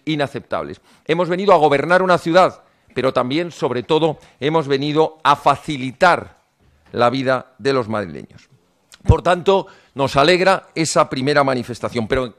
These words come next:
cambio, a continuación, debo lamentar que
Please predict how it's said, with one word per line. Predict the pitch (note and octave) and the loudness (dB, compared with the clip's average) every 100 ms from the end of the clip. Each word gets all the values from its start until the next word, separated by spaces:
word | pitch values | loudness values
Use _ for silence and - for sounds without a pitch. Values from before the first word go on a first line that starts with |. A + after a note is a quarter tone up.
| - | -2
cambio, | C#3+ D#3+ F3+ - | 0 0 -4 -4
a | - | -6
continuación, | A#2+ B2 B2+ B2 A#2+ D3 E3+ E3+ - - | -4 -6 -4 -4 -4 -2 -4 -6 -18 -10
debo | A#2+ E3 F#3 | -2 2 4
lamentar | F3+ C#3+ C3+ G3 D#3 G2 _ _ _ _ - | 4 2 2 2 2 -4 _ _ _ _ -6
que | D3 C#3+ C3+ A2 | -4 -2 -4 -8